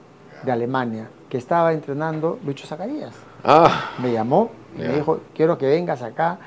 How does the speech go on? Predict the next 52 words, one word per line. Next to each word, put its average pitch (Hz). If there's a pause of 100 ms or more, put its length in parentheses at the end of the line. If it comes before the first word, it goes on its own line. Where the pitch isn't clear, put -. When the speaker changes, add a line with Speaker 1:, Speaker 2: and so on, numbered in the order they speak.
(140)
Speaker 1:
porque 123
tengo 156
un 156
equipo 147
joven", 170 (120)
y 113 (600)
como 131
yo 170
iba 208
a 175
salir 156
con 160
el 139
pase 160
en 165
la 143
mano, 151 (300)
no 127
iba 127
a 123
haber 123
problema. 127 (500)
Pero 147
ahí 160
conversé 147
con 147
mi 135
esposa 143
y 123
con, 123 (520)
con, - (420)
con, 175 (100)
con 120
Vicky, 135
básicamente, 120 (460)
y 139
decidimos 135
volver 117
acá. 101 (800)
Y 139
ahí 143
es 156
donde 139
yo, 147
como 143
llego 180
con 160
el 131
pase 147
en 143
la 135
mano, 139